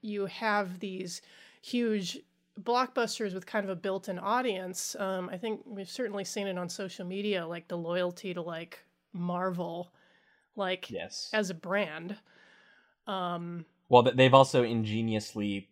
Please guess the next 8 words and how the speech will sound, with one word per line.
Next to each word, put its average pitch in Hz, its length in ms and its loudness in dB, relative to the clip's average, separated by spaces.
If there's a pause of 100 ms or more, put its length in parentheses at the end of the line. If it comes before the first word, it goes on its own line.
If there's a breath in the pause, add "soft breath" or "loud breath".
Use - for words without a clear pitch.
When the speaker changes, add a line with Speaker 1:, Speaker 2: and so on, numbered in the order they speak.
(120)
Speaker 2:
pivoted 104 520 -2
to 95 640 -4 (240)
obsessive 104 640 -4
geekdom 92 400 -8
at - 120 -10
the 104 60 -12
same 95 280 -8
time 95 540 -2